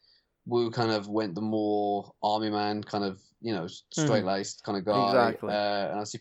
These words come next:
Speaker 1: Peng's character was more kind of a,
Speaker 2: Had,
Speaker 1: you know, a, a
Speaker 2: had a
Speaker 1: free, a free
Speaker 2: conscience.
Speaker 1: spirit.
Speaker 2: Mm-hmm.
Speaker 1: Yeah, yeah, had a conscience, so was a bit more of a free spirit, and, and kind of he didn't wanna get involved in the,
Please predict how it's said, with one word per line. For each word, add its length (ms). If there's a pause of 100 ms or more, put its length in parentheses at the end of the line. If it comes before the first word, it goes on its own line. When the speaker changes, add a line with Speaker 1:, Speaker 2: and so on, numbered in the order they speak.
Speaker 1:
Peng's 260
character 640
was 300
more 380
kind 180 (100)
of 80
a, 260 (440)
Speaker 2:
Had, 160 (200)
Speaker 1:
you 120
know, 240
a, 260
a 80
Speaker 2:
had 100
a 40
Speaker 1:
free, 120 (120)
a 40
free 100
Speaker 2:
conscience. 200
Speaker 1:
spirit. 500
Speaker 2:
Mm-hmm. 440 (140)
Speaker 1:
Yeah, 260
yeah, 340
had 120
a 40
conscience, 540
so 100
was 140
a 40
bit 200
more 300
of 60
a 40
free 160
spirit, 500
and, 160
and 500
kind 200
of 180 (640)
he 120
didn't 260
wanna 320
get 140
involved 640
in 340
the, 300